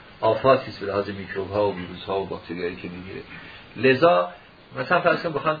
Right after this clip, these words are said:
مثلاً در تعبیرات شیخ انصاری سد ساقیه، بخوان جو آب رو با این ببندن، با جسد یک میته، خب اون آب آلوده می‌شه، ممکنه اون میوه‌ها و درخت‌ها و اون چیزا هم اونها هم آلودگی پیدا بکنن.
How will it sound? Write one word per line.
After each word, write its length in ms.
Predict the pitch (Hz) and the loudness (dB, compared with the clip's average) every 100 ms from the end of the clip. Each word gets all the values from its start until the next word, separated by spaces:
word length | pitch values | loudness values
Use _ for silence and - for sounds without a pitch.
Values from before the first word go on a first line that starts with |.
| - - - | -8 -20 -12
مثلاً 140 | 110 139 | -4 2
در 200 | 131 113 | 4 4
تعبیرات 500 | - 107 107 110 101 | 2 -2 2 0 0
شیخ 260 | - 104 | 0 0
انصاری 380 | 104 101 98 110 | 0 -2 0 0
سد 380 | 107 - 135 127 | 2 2 4 2
ساقیه، 580 | 127 117 110 107 107 98 - - - | 0 2 2 2 -2 -2 -6 -16 -2
بخوان 180 | 147 139 | 0 2
جو 80 | |
آب 300 | 143 - 160 | 4 6 6
رو 100 | 160 | 4
با 160 | 135 135 | 4 2
این 120 | 151 | 2
ببندن، 320 | 127 101 98 98 | -2 -4 -6 -4
با 100 | 104 | -4
جسد 300 | 104 107 123 | -4 -2 0
یک 240 | 120 104 | 2 0
میته، 320 | 101 95 101 90 - - - - - | -4 -6 -8 -10 -14 -20 -20 -10 -6
خب 60 | 127 - | -6 -4
اون 120 | 160 | -2
آب 260 | - 143 | 4 4
آلوده 360 | 139 107 107 101 | 6 2 2 -2
می‌شه، 240 | 82 - - - | -4 -10 -16 -16
ممکنه 220 | 104 107 127 | -12 -2 -2
اون 100 | 120 | 0
میوه‌ها 400 | 110 101 101 110 | -2 2 4 4
و 40 | |
درخت‌ها 440 | 104 98 - 110 | 4 2 0 -2
و 60 | 101 | 0
اون 200 | 101 101 98 - | -2 -6 -10 -12
چیزا 200 | 101 107 | -4 -2
هم 40 | 104 | -2
اونها 200 | 101 107 | -4 -6
هم 60 | |
آلودگی 380 | 85 98 95 107 | -4 -6 -6 -6
پیدا 240 | 123 98 | -4 -4
بکنن. 320 | 101 101 107 | -4 -6 -10